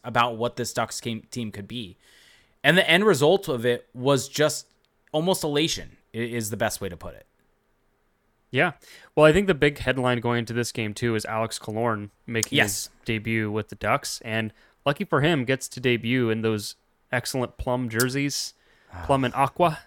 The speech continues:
Speaker 1: You
Speaker 2: as I
Speaker 1: had to go
Speaker 2: believe, uh,
Speaker 1: there.
Speaker 2: the official term is.
Speaker 1: You had to
Speaker 2: The
Speaker 1: go
Speaker 2: his-,
Speaker 1: there.
Speaker 2: the
Speaker 1: Eggplant
Speaker 2: historically
Speaker 1: and
Speaker 2: accurate
Speaker 1: jade.
Speaker 2: term.
Speaker 1: Eggplant and jade.
Speaker 2: Yeah, but Alex Killorn back on a line with Adam Henrique and Jakob Silfverberg, and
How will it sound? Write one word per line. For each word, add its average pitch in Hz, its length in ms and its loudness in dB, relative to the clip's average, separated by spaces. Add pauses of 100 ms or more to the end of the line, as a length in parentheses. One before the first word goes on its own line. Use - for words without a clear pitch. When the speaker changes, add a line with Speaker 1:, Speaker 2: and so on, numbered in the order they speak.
(200)
Speaker 1:
You 101 100 -14
Speaker 2:
as - 40 -10
I 120 60 4
Speaker 1:
had 131 180 4
to 135 60 -4
go 139 40 0
Speaker 2:
believe, 117 120 2
uh, 131 160 2
Speaker 1:
there. 85 320 -6
Speaker 2:
the 123 120 -10
official 131 340 -8
term 139 260 -4
is. 139 260 -6 (320)
Speaker 1:
You - 100 -12
had 131 240 2
to 147 60 -2
Speaker 2:
The 123 60 2
Speaker 1:
go 120 80 2
Speaker 2:
his-, 110 80 0
Speaker 1:
there. 92 240 -6
Speaker 2:
the 120 140 -2
Speaker 1:
Eggplant 143 80 4 (100)
Speaker 2:
historically 220 300 8
Speaker 1:
and 202 80 4
Speaker 2:
accurate 139 360 4
Speaker 1:
jade. - 60 -10
Speaker 2:
term. 131 240 -4 (400)
Speaker 1:
Eggplant 156 420 0
and 139 100 -2
jade. 92 340 -4 (100)
Speaker 2:
Yeah, 117 220 4
but 123 320 2 (480)
Alex 165 260 4
Killorn 147 460 2
back 139 360 2
on 131 160 -2
a 123 80 0
line 123 300 0
with 120 140 -6
Adam 120 260 -2
Henrique 117 440 -2
and 117 120 -10
Jakob 113 320 -4
Silfverberg, 143 640 -2
and 113 340 -4